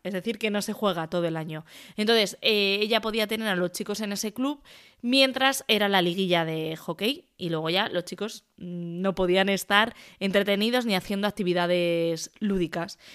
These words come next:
Así que ella decidió que ese club lo iba a transformar en una tropa scout para así tener a estos chicos ocupados durante todo el año.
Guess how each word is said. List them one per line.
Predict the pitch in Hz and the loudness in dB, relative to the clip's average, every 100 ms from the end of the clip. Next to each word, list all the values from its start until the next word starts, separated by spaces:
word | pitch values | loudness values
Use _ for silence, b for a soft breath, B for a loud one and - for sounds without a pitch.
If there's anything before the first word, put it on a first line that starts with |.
| B | B
Así | 226 226 | -4 0
que | 240 | 2
ella | 233 240 | 4 4
decidió | 233 240 233 220 | 2 -2 0 0
que | - 180 | 2 0
ese | 190 247 226 | 0 -4 -2
club | 262 277 - _ - | -2 -2 -6 _ -2
lo | 226 214 | 2 4
iba | 247 214 | 4 2
a | 160 | 0
transformar | 196 220 - 226 247 247 233 233 196 - | -2 -4 -6 -8 -4 -4 -2 -4 -4 -6
en | 175 | -6
una | 175 175 165 165 160 | -4 -4 -4 -4 -4
tropa | 190 185 226 | -4 -4 -4
scout | - 277 269 B B B | -2 -4 -4 B B B
para | 269 262 | 6 6
así | 269 277 | 6 0
tener | 262 254 220 - | 0 0 0 0
a | 180 170 170 | -2 0 0
estos | 180 - 190 190 | -4 -2 -2 -2
chicos | 180 254 - 175 | -2 -4 -4 -6
ocupados | 175 202 226 190 175 | -4 -2 0 0 0
durante | 180 170 160 | -2 -2 -4
todo | 170 165 | -4 -2
el | 160 | -4
año. | 131 175 | -4 -6